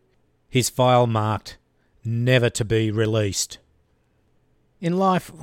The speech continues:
we will all come across dickheads like Roger Dean. Dean was addicted to meds. His stupid actions in trying to cover up his drug theft from work caused the deaths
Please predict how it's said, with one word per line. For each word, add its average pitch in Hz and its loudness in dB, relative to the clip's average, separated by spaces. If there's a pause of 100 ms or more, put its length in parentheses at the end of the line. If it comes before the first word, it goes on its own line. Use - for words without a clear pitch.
(100)
we 156 4
will 156 4
all 165 4
come 143 -2
across - -4
dickheads 127 -2
like 117 -4
Roger 123 -2
Dean. 120 -2 (960)
Dean 165 0
was 139 -2
addicted 127 -4
to 135 -6
meds. 113 -4 (560)
His - -10
stupid 165 -2
actions 127 -2
in 113 -8
trying 151 -2
to 131 -6
cover 120 -4
up 113 -6
his 98 -8
drug 139 -2
theft - -6
from 104 -8
work 131 0 (520)
caused 127 -4
the 117 -6
deaths 151 -2